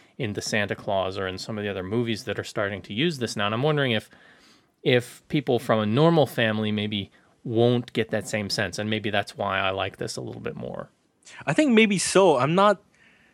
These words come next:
Speaker 2: sure. It just felt like they were trying to hand, you know, especially with this and, uh, the Natalie Portman movie we saw a couple of weeks ago, uh, and things like that. It seems like, you know, now divorce is, is almost like the Modern Family.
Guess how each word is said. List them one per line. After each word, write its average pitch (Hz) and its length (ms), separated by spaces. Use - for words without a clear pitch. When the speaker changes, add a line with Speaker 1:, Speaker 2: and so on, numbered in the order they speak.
Speaker 2:
sure. 170 960
It 151 140
just 220 200
felt 202 200
like 175 180
they 170 60
were 160 120
trying 147 260
to 117 120
hand, 131 360
you 170 100
know, 165 60
especially 160 300
with 123 120
this 139 400
and, 113 340
uh, 110 300
the 127 100
Natalie 139 280
Portman 139 320
movie 139 160
we 123 100
saw 120 160
a 117 40
couple 120 200
of 107 60
weeks 123 200
ago, 120 480
uh, 110 300
and 101 100
things 127 140
like 120 120
that. 117 120
It 110 60
seems 143 180
like, 135 160
you 131 60
know, 113 140
now 120 460
divorce 131 600
is, 127 240
is - 260
almost 143 260
like 127 140
the 113 120
Modern 127 400
Family. 120 560